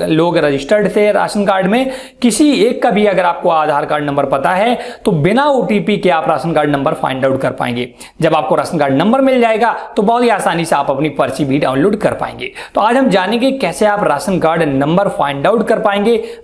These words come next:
बिना ओटीपी, केवल आधार कार्ड नंबर से। पूरा procedure बताएंगे, तो बने रहिए हम लगातार। मैं हूं पवन छागड़ और आप देख रहे हैं अपना channel हेल्प इन Hindi।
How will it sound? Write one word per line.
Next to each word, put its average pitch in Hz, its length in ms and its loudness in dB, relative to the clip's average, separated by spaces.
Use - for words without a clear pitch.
बिना 202 300 2
ओटीपी, 240 560 2
केवल 262 260 2
आधार 127 360 -2
कार्ड 117 220 -6
नंबर 117 220 -4
से। - 220 -4
पूरा 262 260 4
procedure 208 420 0
बताएंगे, 185 360 0
तो 185 80 0
बने 151 240 0
रहिए 180 200 0
हम 160 140 0
लगातार। 185 460 0
मैं 165 200 0
हूं 247 100 2
पवन 226 160 0
छागड़ 196 240 0
और 196 100 4
आप 170 120 2
देख 160 200 -4
रहे 160 80 0
हैं 151 60 0
अपना 208 180 0
channel 190 340 0
हेल्प 170 220 -2
इन 185 180 0
Hindi। 165 260 2